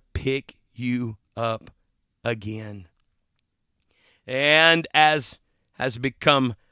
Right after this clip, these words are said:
our tradition here at the Building Great Lives podcast, I want to pray for you, listener. Maybe you feel down right now, and I want to pray that you make your mind up.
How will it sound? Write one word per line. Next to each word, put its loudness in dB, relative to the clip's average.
our 0
tradition -2
here 0
at -4
the -2
Building -2
Great -4
Lives -8
podcast, -10
I 0
want 4
to -2
pray -2
for -8
you, -6
listener. -6
Maybe 4
you 0
feel 0
down -4
right -2
now, -10
and -16
I -8
want 0
to -2
pray -2
that -6
you -10
make -8
your -4
mind -4
up. -12